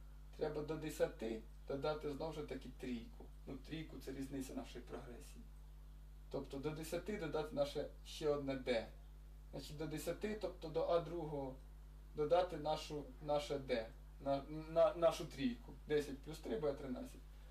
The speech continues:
Тобто А третє, А третє дорівнює до А друге плюс Д.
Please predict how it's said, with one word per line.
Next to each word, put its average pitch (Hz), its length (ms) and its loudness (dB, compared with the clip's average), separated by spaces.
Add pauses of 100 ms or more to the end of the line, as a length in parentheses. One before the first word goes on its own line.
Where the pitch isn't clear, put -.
(200)
Тобто - 320 -4
А 208 100 10
третє, 170 500 0 (640)
А 123 80 -2
третє - 460 -4 (600)
дорівнює 190 640 -2 (840)
до 156 280 -2 (140)
А 165 160 10
друге 226 500 2 (880)
плюс 190 340 -2 (240)
Д. - 380 2